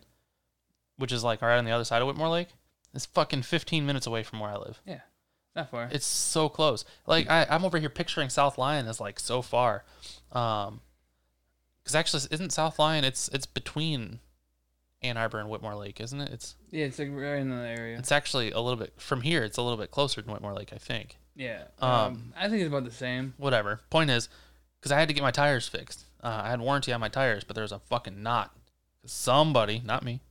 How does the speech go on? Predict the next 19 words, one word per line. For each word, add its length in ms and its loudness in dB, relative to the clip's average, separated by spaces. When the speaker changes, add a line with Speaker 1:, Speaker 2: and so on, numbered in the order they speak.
Speaker 1:
I'd 120 -14
like 120 -8
to 60 -18
point 160 -10
out, 160 -10
but 80 -8
somebody 480 4
hit 100 -4
a, 40 0
go-, 220 -2
a 120 -2
hard-ass 420 2
pothole, 480 -4
put 100 -10
a 40 -6
knot 220 0
in 60 -12
my 80 -12
tire. 360 -4